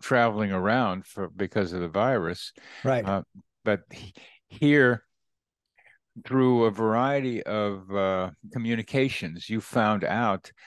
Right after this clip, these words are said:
Speaker 1: that three potential donors who are interested in what E P R C is doing are showing up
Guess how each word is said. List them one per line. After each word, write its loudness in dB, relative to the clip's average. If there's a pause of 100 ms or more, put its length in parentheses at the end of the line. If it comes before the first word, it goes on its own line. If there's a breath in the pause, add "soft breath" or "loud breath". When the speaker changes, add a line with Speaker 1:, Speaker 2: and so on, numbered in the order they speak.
(300 loud breath)
Speaker 1:
that -2
three 0
potential -4
donors -2 (420 soft breath)
who 0
are 2
interested -2
in -4
what 4 (440)
E -2
P -2
R 2
C -2
is -6
doing 0 (640 loud breath)
are 0
showing 2
up 0